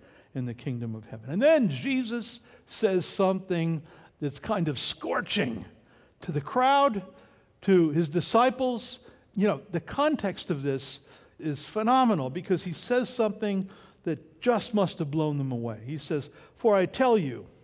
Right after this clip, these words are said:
unless your righteousness exceeds that of the scribes and Pharisees."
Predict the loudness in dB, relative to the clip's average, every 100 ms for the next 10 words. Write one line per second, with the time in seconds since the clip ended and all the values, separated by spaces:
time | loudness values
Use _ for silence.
0 | _ _ _ _ _ _ _ _ _ _
1 | _ -16 -4 0 2 0 -2 2 4 6
2 | 6 4 0 -6 -6 -6 -6 -6 -14 -20
3 | _ -6 -4 -4 0 4 4 4 0 -6
4 | -8 -10 -16 _ _ -2 2 4 2 0
5 | -2 2 4 2 0 -4 -2 -2 -2 -4
6 | -8 -18 -18 -20